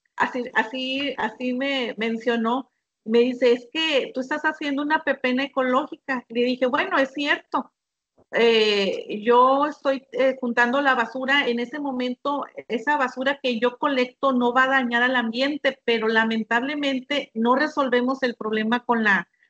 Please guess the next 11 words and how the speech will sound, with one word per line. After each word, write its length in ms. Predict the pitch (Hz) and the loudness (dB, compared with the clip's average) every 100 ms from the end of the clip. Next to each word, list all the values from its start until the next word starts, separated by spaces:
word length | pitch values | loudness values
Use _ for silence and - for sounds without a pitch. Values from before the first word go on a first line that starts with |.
| _ | _
colecta 480 | 240 226 226 226 254 | 2 4 2 2 2
de 100 | 240 | 4
basura". 800 | 202 196 220 214 208 208 202 196 _ _ _ - | 0 -2 -4 -4 -4 -2 -2 -4 _ _ _ 4
¿Por 280 | 254 247 - | 4 4 -4
qué? 180 | 285 285 | -6 -2
Porque 300 | 269 262 254 | -4 -2 0
la 220 | 240 220 | 0 0
población 640 | 247 233 226 233 262 269 - | 0 0 0 -2 -6 -6 -6
todavía 600 | 302 302 285 285 285 - | -4 -4 -4 -4 -4 -6
sigue 520 | 285 285 269 302 359 _ _ _ _ _ _ _ - - | -6 -6 -6 -8 -10 _ _ _ _ _ _ _ -12 -4
sin 500 | 320 330 339 330 | -2 -2 -4 -8